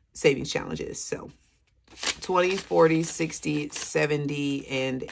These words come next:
eighty. So that's exciting. So apparently my phone decided that it was out of storage. So I don't really know where the video ended,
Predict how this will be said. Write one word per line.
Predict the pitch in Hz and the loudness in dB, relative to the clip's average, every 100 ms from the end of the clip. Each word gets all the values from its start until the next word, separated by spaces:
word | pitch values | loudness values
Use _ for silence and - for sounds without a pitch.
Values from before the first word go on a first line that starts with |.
| - | -8
eighty. | 117 87 - 85 - - - - - _ _ - - - _ - - - - - - - - - _ _ | -8 -8 -12 -14 -14 -16 -20 -20 -20 _ _ -20 -20 -20 _ -20 -20 -20 -20 -18 -18 -20 -20 -20 _ _
So | - - 143 | -8 -6 -6
that's | 135 131 - | -6 -6 -6
exciting. | 175 - - - - - - - - 170 - - - - - - _ - _ _ _ _ - - _ - - _ _ _ _ _ _ - - - - _ _ _ _ _ _ _ _ - - _ _ _ | -6 -4 -4 -4 -8 -12 -10 -10 -8 -8 -10 -18 -16 -16 -16 -20 _ -20 _ _ _ _ -12 -12 _ -20 -20 _ _ _ _ _ _ -20 -20 -20 -20 _ _ _ _ _ _ _ _ -20 -20 _ _ _
So | - 208 185 175 - | 0 4 8 6 4
apparently | 170 311 - 208 | 0 -2 0 4
my | 165 165 | 6 6
phone | 170 160 | 4 2
decided | 151 160 139 135 135 131 | 0 2 4 4 2 2
that | 131 | 0
it | 131 131 | 2 -2
was | 127 | -4
out | 131 131 | -2 0
of | 127 123 | 0 -6
storage. | - 123 123 123 - | -4 0 0 -2 -4
So | - 131 - | -6 -4 -2
I | 123 | -4
don't | - | 0
really | 143 151 160 | 4 4 2
know | 156 151 | 0 0
where | 156 | 0
the | 156 | 0
video | 156 160 156 151 | -2 0 0 0
ended, | 151 147 151 147 | -2 0 0 -2